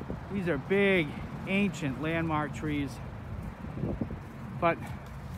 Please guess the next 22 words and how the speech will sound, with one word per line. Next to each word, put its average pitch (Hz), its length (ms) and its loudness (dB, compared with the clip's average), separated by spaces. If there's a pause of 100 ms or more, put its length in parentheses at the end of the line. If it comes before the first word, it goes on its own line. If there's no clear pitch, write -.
(240)
one 226 100 2
of 202 100 2
the 214 60 4
things 202 140 6
that 170 220 2
Tilias 185 500 4 (500)
are 160 140 2 (240)
notorious 165 600 2
for 143 320 0 (680)
are 147 160 0
sprouting 180 540 4
suckers. - 760 4 (240)
This 143 200 -6
new 190 200 6
growth 175 380 4
just 147 240 -2
coming 175 260 2
spontaneously 160 800 2
out 151 140 4
of 143 100 0
the - 80 -2
trunk 160 380 0